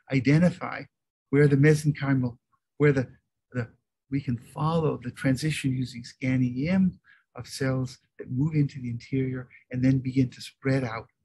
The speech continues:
over the surface. And because we're using scanning E M for these processes, we can go to very high magnification and follow the morphologies of the cells as they undergo these epithelial,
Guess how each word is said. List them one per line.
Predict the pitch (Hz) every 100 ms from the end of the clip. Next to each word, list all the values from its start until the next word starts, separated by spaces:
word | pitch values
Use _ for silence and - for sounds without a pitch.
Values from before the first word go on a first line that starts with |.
| -
over | - -
the | -
surface. | - - 190 - - - - -
And | 175
because | 285 254 240
we're | 220
using | 185 180 170 165 147
scanning | - 160 156 147 143
E | 151
M | 185 202 - - -
for | -
these | 143 -
processes, | 151 139 143 143 131 -
we | 151
can | - 139
go | 139
to | 135 123 113
very | 139 151 147
high | 135 147 143 135 - - -
magnification | 139 139 131 131 - 190 180 -
and | 151 131 - _
follow | 190 202 196 143 - _ _ _ -
the |
morphologies | 127 127 - 143 143 151 135 - - -
of | 120
the | 120
cells | - - - - - _ _ _
as | 139 135
they | 139
undergo | 131 131 127 123 117 113 - _ -
these | 120 -
epithelial, | 127 - - 113 - - -